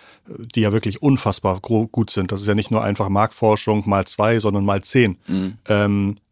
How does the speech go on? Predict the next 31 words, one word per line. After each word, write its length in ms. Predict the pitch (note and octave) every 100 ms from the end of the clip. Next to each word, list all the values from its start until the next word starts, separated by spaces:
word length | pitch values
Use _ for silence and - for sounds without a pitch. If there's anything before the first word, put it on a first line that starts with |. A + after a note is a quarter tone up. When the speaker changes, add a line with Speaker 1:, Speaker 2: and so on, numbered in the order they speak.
| _
Speaker 1:
wie 320 | - G#2+ C#3
kommt 340 | - B2+ C3
es, 140 | A#2 -
dass 180 | G#2 -
noch 120 | G2
so 320 | - - D3
viele 240 | - A#2+
Unternehmen 720 | B2+ A2 G#2+ A2 A2 A2+ A2+ _ _ _ _ _ -
noch 140 | G#2
nicht 140 | A#2+
auf 60 | A2
den 120 | A2
Zug 160 | - A2
aufgesprungen 460 | G#2+ A2 - F#2+
sind? 280 | F#2 F#2 - -
Also 220 | G#2+ G2+
warum, 440 | G2+ G#2+ G#2+ G#2+ - _ _ -
warum 200 | G2 G#2
habt 160 | G#2
ihr 60 | G#2+
noch 80 | G2+
nicht 160 | G#2
fünfzig 320 | - C3 - -
Prozent, 500 | A#2 - F#2+ F#2+ _ _
äh, 60 | G#2+
Anteil 640 | F#2+ F#2 G2 - F#2 F#2
am, 220 | G2 F#2 F2
an 100 | G#2+
der 80 | F#2+
deutschen 200 | F#2 G2+
Marktforschung? 460 | F#2 - G2 G#2